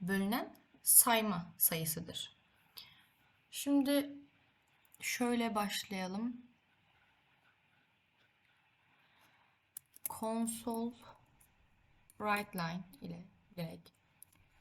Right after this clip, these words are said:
sayı gireriz. Başlık. Sonrasında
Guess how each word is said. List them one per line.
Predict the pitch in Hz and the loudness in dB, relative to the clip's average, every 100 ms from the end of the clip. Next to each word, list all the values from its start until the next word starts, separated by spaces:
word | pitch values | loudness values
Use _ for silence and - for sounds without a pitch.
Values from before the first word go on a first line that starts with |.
| _ _ _ _ _ _ _ _ _ _ _ _ _ _ - | _ _ _ _ _ _ _ _ _ _ _ _ _ _ 0
sayı | - - 254 247 254 247 - _ _ _ _ _ _ - - - _ _ _ _ | 4 6 6 4 0 -6 -20 _ _ _ _ _ _ -20 -20 -20 _ _ _ _
gireriz. | 226 190 - - - - - - _ _ _ _ _ _ _ _ _ _ _ _ - - | -6 -6 -8 -10 -6 -4 -4 -8 _ _ _ _ _ _ _ _ _ _ _ _ -20 -20
Başlık. | - - - 185 - _ _ _ _ _ _ _ _ _ _ _ _ _ _ _ _ _ _ _ _ _ _ _ _ _ _ _ _ _ _ _ 196 196 _ - _ _ _ _ _ _ _ _ _ - - _ _ _ _ - _ _ _ _ _ _ _ _ _ _ _ _ _ _ _ _ _ _ | -20 -20 -18 -20 -20 _ _ _ _ _ _ _ _ _ _ _ _ _ _ _ _ _ _ _ _ _ _ _ _ _ _ _ _ _ _ _ _ _ _ -20 _ _ _ _ _ _ _ _ _ -18 -18 _ _ _ _ -20 _ _ _ _ _ _ _ _ _ _ _ _ _ _ _ _ _ _
Sonrasında | - - 262 254 254 240 - - 202 196 196 220 277 | -4 -2 0 2 0 -2 -2 -2 -4 -2 0 0 -2